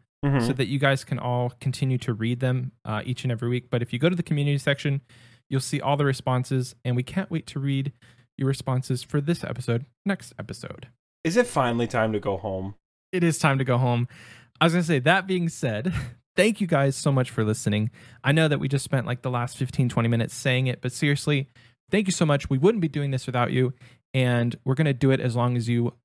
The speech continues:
Speaker 2: are still wanting us to,
Speaker 1: And that's a
Speaker 2: essentially.
Speaker 1: threat.
Speaker 2: And that's a threat. <laughs> Um, this is the part where I'm gonna ask you to do all the fun stuff, algorithm feeding, feeding the algorithm gods, if you will. If you're on YouTube,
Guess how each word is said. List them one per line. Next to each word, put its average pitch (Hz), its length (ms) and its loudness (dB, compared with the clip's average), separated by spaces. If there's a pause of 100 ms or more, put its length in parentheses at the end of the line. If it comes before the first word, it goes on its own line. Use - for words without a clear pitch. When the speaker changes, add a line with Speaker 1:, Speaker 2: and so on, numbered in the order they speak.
Speaker 2:
are 113 360 0
still 113 580 -2 (540)
wanting 107 320 2
us - 180 -8
to, - 240 -12 (200)
Speaker 1:
And 120 160 -4
that's 110 120 2
a 95 120 -2
Speaker 2:
essentially. - 140 -12
Speaker 1:
threat. - 280 -8 (580)
Speaker 2:
And 110 120 -6
that's - 160 -10
a - 40 -20
threat. - 300 -18
<laughs> - 480 -2 (760)
Um, 120 500 2
this 202 180 4
is 202 100 -6
the 175 80 -4
part 147 220 -2
where 139 100 2
I'm 131 100 0
gonna 127 140 2
ask 117 360 -2
you 123 100 0
to - 160 -12
do 127 140 0
all 120 180 4
the 110 80 0
fun 175 240 0
stuff, 117 520 -6
algorithm 123 720 0 (260)
feeding, 110 500 -2 (360)
feeding 202 280 2
the 170 80 2
algorithm 127 500 0
gods, 104 380 0
if - 120 -12
you 110 80 -2
will. 135 240 2 (380)
If 147 120 0
you're 226 100 6
on 190 100 4
YouTube, 147 420 0